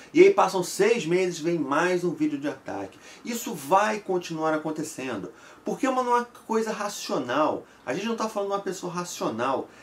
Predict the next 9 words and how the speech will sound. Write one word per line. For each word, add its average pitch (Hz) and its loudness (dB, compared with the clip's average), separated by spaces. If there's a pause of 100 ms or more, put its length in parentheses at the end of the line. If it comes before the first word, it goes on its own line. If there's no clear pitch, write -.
(460)
que 185 -4
tem 240 -2
um 233 0
tipo - -4
de 175 0
obsessão, 170 0
sociopatia, - -2
alguma 220 0
coisa 180 0